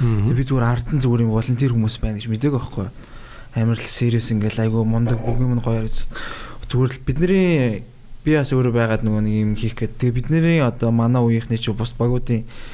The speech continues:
Speaker 2: хийжсэн юмнаас бүр ингээд хэд дахин илүү сайжраад мэдрэмжтэй болцсон.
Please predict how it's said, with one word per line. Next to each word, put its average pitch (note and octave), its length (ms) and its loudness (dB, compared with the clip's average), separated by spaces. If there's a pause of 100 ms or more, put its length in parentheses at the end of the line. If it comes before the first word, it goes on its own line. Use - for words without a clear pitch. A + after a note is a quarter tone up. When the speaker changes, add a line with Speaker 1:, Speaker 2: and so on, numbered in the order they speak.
(240)
Speaker 2:
хийжсэн A#2+ 480 0
юмнаас A#2 160 0
бүр G#2+ 320 -2
ингээд G#2+ 180 -4 (460)
хэд - 480 -2
дахин B2 320 0
илүү A2+ 320 0 (480)
сайжраад A#2 640 0
мэдрэмжтэй A#2 560 0
болцсон. A#2 480 -2